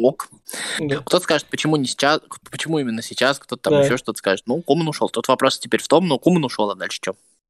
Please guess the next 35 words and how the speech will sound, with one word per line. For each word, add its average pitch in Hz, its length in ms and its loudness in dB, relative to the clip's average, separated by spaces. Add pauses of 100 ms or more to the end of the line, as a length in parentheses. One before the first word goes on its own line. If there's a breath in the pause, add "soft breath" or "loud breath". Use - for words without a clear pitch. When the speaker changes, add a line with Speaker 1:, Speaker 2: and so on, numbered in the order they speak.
(260)
Speaker 2:
Ну, 160 160 0
дальше 165 360 4
Хави, 160 440 4
там 151 320 2
вроде 143 260 0
как 143 220 -2
Speaker 1:
Не, 147 100 4
ну, 147 100 2
Speaker 2:
договор. 139 380 4
Speaker 1:
дальше 131 220 0 (340)
это, 117 300 0
это 135 60 0
звучит 131 260 -8
как, 127 180 -2
не-, 139 180 -2
если 135 280 2
не 135 100 0
Путин, 139 260 2
то 143 100 2
кто, 254 240 6
но, 135 260 6
по 131 80 2
Speaker 2:
А. - 40 0
Speaker 1:
сути 139 240 0
дела, 113 220 4
вот 110 160 0 (140)
дальше 120 260 0
че? 104 160 -2
Ну, 98 80 -8
вот 104 140 -4
теперь, 120 340 -4
э, 110 120 0
Хави, 107 360 0 (240)
понятно. 110 480 -2 (540 loud breath)
А, 82 720 0